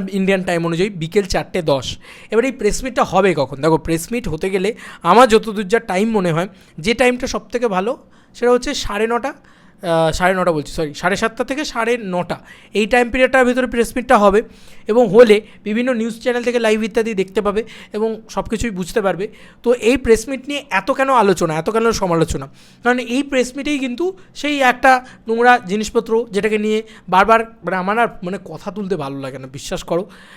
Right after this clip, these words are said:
সেই ক্ষমা চাওয়া, সেই ইয়ে, সেই সমস্ত বিষয়, সেই ব্যক্তিত্ব, সে একটা অশান্তিকর বিষয়। তবে আজকে কি শুধু এইটার জন্যই প্রেস মিটটা হওয়া উচিত? আমার এই ভিডিও বানানোর উদ্দেশ্য হচ্ছে, প্রেস মিট কিন্তু itself হওয়া উচিত, মানে,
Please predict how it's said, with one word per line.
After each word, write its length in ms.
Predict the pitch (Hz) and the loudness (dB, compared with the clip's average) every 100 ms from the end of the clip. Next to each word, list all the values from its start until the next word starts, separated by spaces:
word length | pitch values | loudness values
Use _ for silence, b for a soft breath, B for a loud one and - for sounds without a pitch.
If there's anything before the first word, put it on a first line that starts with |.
| B | B
সেই 100 | 226 | -6
ক্ষমা 280 | 214 196 202 202 | -4 0 0 2
চাওয়া, 320 | 190 185 190 | 2 2 0
সেই 220 | 185 185 185 | -2 -4 -2
ইয়ে, 280 | 180 175 175 - | 0 0 -2 -8
সেই 120 | 185 170 | -8 -6
সমস্ত 220 | 175 165 170 | -8 -10 -10
বিষয়, 220 | 156 165 165 | -6 -6 -4
সেই 120 | 190 175 | -4 -2
ব্যক্তিত্ব, 360 | 160 - 170 170 170 175 B B B B B B | -4 -6 -8 -6 -8 -10 B B B B B B
সে 100 | - | 2
একটা 140 | 285 233 | 4 6
অশান্তিকর 440 | 180 190 175 165 151 | 4 0 -2 -2 -2
বিষয়। 300 | 143 - 143 - b b b | -4 -10 -12 -16 b b b
তবে 180 | 269 285 277 190 | 0 2 2 0
আজকে 260 | - - 214 233 - | 0 -2 -2 -4 -8
কি 80 | 320 | -6
শুধু 300 | - 269 302 | -4 -2 -2
এইটার 340 | - 220 269 | -2 0 0
জন্যই 240 | 226 277 277 | 0 -4 -4
প্রেস 140 | 254 - | -4 -6
মিটটা 200 | 277 277 | -4 0
হওয়া 180 | 240 269 254 | 4 4 4
উচিত? 200 | 175 180 | -2 -4
আমার 160 | 208 | -4
এই 80 | 233 160 | -4 -6
ভিডিও 160 | 196 | -6
বানানোর 320 | 220 220 220 180 | -6 -6 -8 -8
উদ্দেশ্য 280 | 165 214 240 | -8 -8 -6
হচ্ছে, 180 | 170 - 160 b b b b b | -8 -8 -12 b b b b b
প্রেস 220 | 254 285 359 | -2 -2 -4
মিট 140 | 359 | -4
কিন্তু 220 | - 370 311 262 | 0 0 0 -4
itself 300 | - 359 - | -2 -2 0
হওয়া 180 | 240 294 302 | 2 4 4
উচিত, 200 | 214 147 - b b b b | 0 -6 -12 b b b b
মানে, 140 | 233 | -8